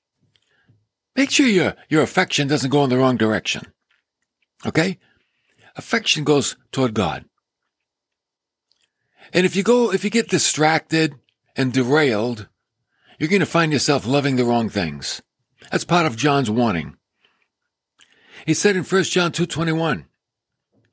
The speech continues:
"I've not written to you because you do not know the truth, but because you do know it, and because no lie is of the truth."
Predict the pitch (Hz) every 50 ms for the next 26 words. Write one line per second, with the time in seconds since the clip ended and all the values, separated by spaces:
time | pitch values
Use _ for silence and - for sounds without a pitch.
0 | _ _ _ _ - - - - - 165 156 180 226 233 202 156 208 208 175 190
1 | - - 151 147 143 139 123 139 110 - 147 147 113 - 135 120 117 117 110 120
2 | 156 180 160 156 123 - 107 - - 98 104 95 110 120 - - - _ _ _
3 | _ _ _ _ _ _ _ _ - - _ - 135 143 - 143 135 - 156 156
4 | 147 107 117 143 139 127 113 131 151 196 233 254 247 226 185 - _ _ _ _
5 | 113 113 117 104 90 85 - - - _ _ _ _ _ _ _ _ _ _ _
6 | _ _ _ _ _ _ _ _ _ _ _ _ _ - - - - 127 135 -
7 | - 147 135 98 107 117 139 156 156 147 127 120 131 151 175 165 123 110 110 113
8 | 127 135 127 _ _ _ _ _ _ _ _ - 123 107 151 147 127 139 113 -
9 | 165 196 156 85 - - -